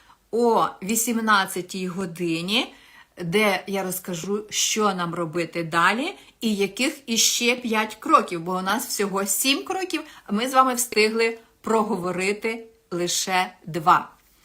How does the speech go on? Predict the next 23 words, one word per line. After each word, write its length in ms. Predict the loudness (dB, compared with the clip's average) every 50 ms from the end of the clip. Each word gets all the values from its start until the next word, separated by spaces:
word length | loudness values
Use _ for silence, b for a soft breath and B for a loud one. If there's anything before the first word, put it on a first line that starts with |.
| B B B B B B B
Напишіть, 380 | -4 -4 -2 0 0 0 0 0
будь 80 | 2
ласка, 280 | 4 4 4 2 0 -4
чи 220 | -4 -2 0 0
було 540 | 0 0 -2 -2 -2 -2 0 0 0 0 0
вам 440 | 0 0 2 6 6 6 6 2 -2
це 260 | -6 -4 -4 -4 -4
корисно. 840 | -4 -4 -2 -2 0 0 0 -2 -2 -4 -6 -6 -6 -6 -6 -6 -8 B B B B B B
Напишіть 440 | -4 -4 -2 0 2 2 2 2 2
мені 260 | 2 2 2 2 2
в 60 | 2
особисті, 960 | 2 0 0 0 0 0 0 0 0 0 0 0 -2 -4 -4 -4 -4 -4 -8 -20 _ _ -10
є-, 180 | -6 -4 -4
коли 500 | -4 -2 2 4 4 4 4 2 2 0
ви 280 | 0 0 2 2 2 2
уже 640 | 0 -2 -2 -2 0 0 0 0 0 0 0 -2 B B B B B
виконаєте 960 | -4 0 2 2 2 2 2 0 0 0 0 0 0 0 -2 -2 -2 -4 -2
ці 200 | -2 -4 -6 -6
вправи, 560 | -8 -6 -4 0 4 4 4 4 4 0 -4 -4
і 100 | -4 -2
я 200 | 0 2 2 2
на-, 180 | 0 -2 -4 -4 2
вам 300 | 8 8 8 8 6